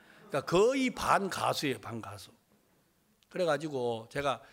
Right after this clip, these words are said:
이봉춘 목사님을 불러서, "목사님, 노래 부르다가 구원 안 받았습니까?" "아, 예, 맞습니다." "그러니까 노래를 한 자리 부르세요." "어디서요?"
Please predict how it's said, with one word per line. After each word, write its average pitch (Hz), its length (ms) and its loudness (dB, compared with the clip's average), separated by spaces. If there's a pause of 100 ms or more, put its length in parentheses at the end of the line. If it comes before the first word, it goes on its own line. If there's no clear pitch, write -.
(120)
이봉춘 190 480 -4
목사님을 117 560 -6
불러서, 113 520 -10
"목사님, 113 760 -6 (680)
노래 311 320 4
부르다가 262 460 4
구원 170 240 2
안 131 100 2
받았습니까?" 123 680 -4
"아, 117 160 -8
예, 120 200 -6
맞습니다." 117 520 -10 (480)
"그러니까 131 480 -6
노래를 175 420 2
한 127 120 -10
자리 117 180 -10
부르세요." 113 360 -16
"어디서요?" 165 560 2